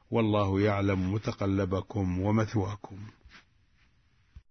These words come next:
وليأمن الإنسان عذاب الله في الآخرة، أعطاه الله العقل وأعطاه الفطرة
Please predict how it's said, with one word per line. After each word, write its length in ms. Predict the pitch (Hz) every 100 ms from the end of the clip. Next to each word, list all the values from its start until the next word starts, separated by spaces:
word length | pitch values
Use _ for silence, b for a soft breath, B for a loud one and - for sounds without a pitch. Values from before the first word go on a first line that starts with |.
| - - - - _
وليأمن 920 | 123 120 113 127 139 127 107 104 98 95
الإنسان 880 | 107 117 113 110 107 123 113 104
عذاب 400 | 95 104 104 101
الله 360 | 101 101 101 101
في 80 | 101
الآخرة، 680 | 101 98 - 143 156 151 104
أعطاه 520 | 113 110 113 104 98
الله 320 | 101 95 95
العقل 500 | 95 101 135 160 139
وأعطاه 640 | 113 98 87 - 101 92
الفطرة 640 | 95 87 123 120 139 135